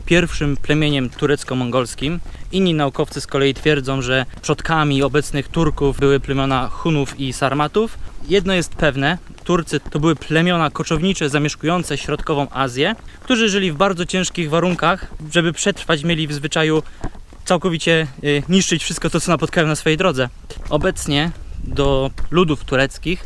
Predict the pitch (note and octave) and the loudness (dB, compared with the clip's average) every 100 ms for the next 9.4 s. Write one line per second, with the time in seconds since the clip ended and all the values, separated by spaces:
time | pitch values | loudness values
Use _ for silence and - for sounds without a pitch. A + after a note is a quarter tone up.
0 | - C3+ C#3+ C#3 D3 C#3+ C3+ - - - | -10 0 0 2 2 2 4 4 2 -2
1 | - D#3+ B2 C3 C#3 - C#3 A2 A2+ - | 0 0 0 -6 -10 -14 -12 -10 -10 -6
2 | C3 E3 - - - D#3 F3 E3 C#3 - | -6 -6 -10 -18 -4 2 2 2 -2 -4
3 | - - F3 D#3+ D#3+ D#3+ - - - F#3 | -8 0 4 6 6 2 0 -6 2 2
4 | D#3 D#3 D3+ C#3 C#3+ - - - E3 F#3+ | 2 0 0 0 0 -2 -10 -6 0 0
5 | C#3+ D#3 D3+ D3 D3 - - - G3 F#3+ | 2 0 0 0 0 -2 -10 0 2 2
6 | - D3+ D3+ C#3+ - - - - F3 F3 | 0 0 2 0 0 -4 -6 0 2 4
7 | D3 D3+ D3+ D3+ - - - - - - | 4 4 4 4 0 -6 -8 -6 -8 0
8 | D#3 D#3+ D#3 C#3+ D3 C#3 C#3+ C3 C3+ A#2+ | 2 4 4 4 2 4 2 0 0 -2
9 | C3 B2 A2 F2+ | -2 -2 -2 -2